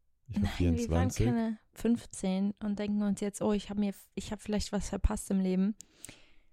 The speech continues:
Speaker 2: Nee, ich war
Speaker 1: Ich
Speaker 2: so ready eigentlich.
Speaker 1: Ja, also ich glaub, I get it so, wenn Leute wirklich jung in eine Beziehung gehen. Aber ich kann mir jetzt auch schön vorstellen, wenn ihr jung in eine Beziehung geht und wenn ihr dann wirklich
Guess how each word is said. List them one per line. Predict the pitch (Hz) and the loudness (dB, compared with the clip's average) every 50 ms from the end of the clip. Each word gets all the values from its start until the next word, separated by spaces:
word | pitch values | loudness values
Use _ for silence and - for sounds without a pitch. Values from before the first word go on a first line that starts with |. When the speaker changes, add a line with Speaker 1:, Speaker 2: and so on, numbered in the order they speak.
| _ _ _ _ - | _ _ _ _ -2
Speaker 2:
Nee, | 208 202 196 190 - - - | 0 2 2 0 -2 -4 -4
ich | 226 202 - - | -4 -2 0 2
war | 226 220 226 220 | 4 4 4 4
Speaker 1:
Ich | - 214 - | 2 0 0
Speaker 2:
so | - 240 247 247 | 2 4 4 4
ready | 226 226 226 226 214 214 220 226 226 247 - _ _ - | 4 4 2 2 2 -2 -2 -4 -4 -8 -10 _ _ -10
eigentlich. | - - 208 208 202 202 220 233 - - - - _ _ _ _ _ _ _ _ _ _ _ _ _ _ _ _ _ _ _ - 90 | -6 -4 -2 -2 -2 -2 -2 -4 -6 -8 -14 -18 _ _ _ _ _ _ _ _ _ _ _ _ _ _ _ _ _ _ _ -2 0
Speaker 1:
Ja, | 90 87 90 92 - - | 2 2 2 2 0 2
also | 95 90 95 | 2 2 2
ich | 95 - | 2 0
glaub, | 110 101 101 | 2 4 4
I | 98 87 | 4 4
get | - 92 92 98 | 4 4 4 4
it | 107 107 - | 4 2 2
so, | - - 113 120 123 104 | 0 0 2 2 2 2
wenn | 92 90 90 90 | 2 2 2 4
Leute | 90 90 92 - 87 | 4 2 2 0 0
wirklich | 85 85 - - - - | -2 -2 -2 -2 -2 0
jung | 87 90 92 | 2 2 2
in | 87 85 | 2 2
eine | 85 85 80 | 2 0 0
Beziehung | 87 85 - - 90 92 98 101 98 | -2 -2 0 0 2 2 2 2 2
gehen. | 98 101 104 110 127 131 - - - - _ _ _ _ - - _ _ _ - | 2 0 0 0 -2 -6 -10 -16 -20 -20 _ _ _ _ -20 -20 _ _ _ -6
Aber | - 95 - - - 95 - - - - - - - _ _ _ _ _ _ _ _ _ _ _ _ _ | -2 -2 -2 -2 -4 -6 -8 -8 -10 -12 -14 -18 -20 _ _ _ _ _ _ _ _ _ _ _ _ _
ich | - 98 - - - - | -2 -2 -2 -4 -6 -2
kann | - 143 139 | 2 4 4
mir | 135 131 | 4 6
jetzt | 120 | 4
auch | 104 95 - | 4 4 4
schön | - - 104 110 113 | 4 4 4 4 4
vorstellen, | - - 82 85 87 - - 80 82 82 | 2 2 2 2 2 2 2 2 2 2
wenn | 82 82 | 2 2
ihr | 82 80 | 2 2
jung | 82 82 82 78 | 4 2 4 4
in | 80 85 | 2 2
eine | 82 80 | 2 2
Beziehung | 80 78 - - - 78 82 85 82 | 0 0 -2 0 0 2 2 4 4
geht | 82 85 82 | 2 2 4
und | 82 82 | 4 2
wenn | 85 85 | 4 4
ihr | 82 82 82 | 4 2 2
dann | 78 80 80 82 80 | 2 2 2 2 0
wirklich | 78 - - 85 - - - | 0 -2 -2 -4 -4 -6 -12